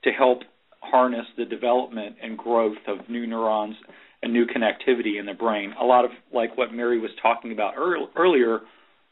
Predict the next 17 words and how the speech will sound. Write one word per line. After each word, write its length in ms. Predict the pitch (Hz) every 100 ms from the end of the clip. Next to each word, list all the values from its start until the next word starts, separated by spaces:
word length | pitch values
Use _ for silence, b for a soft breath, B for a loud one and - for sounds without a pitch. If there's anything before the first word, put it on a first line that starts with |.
| _
neuroplasticity, 1160 | 127 123 120 117 117 107 - 117 113 113 104 95 _ b _
the 80 | 117
ability 400 | 117 131 131 123 123
for 80 | 120
the 80 |
brain 360 | 98 117 120 117
to 80 | 120
continue 420 | - 113 120 120
to 80 | 107
grow 320 | 104 117 113
and 100 | 104
develop 500 | 101 95 110 110 98 -
even 420 | 131 117 113 107
as 260 | - 110 107
we 100 | 110
grow 280 | 107 110 98
older. 380 | 113 127 110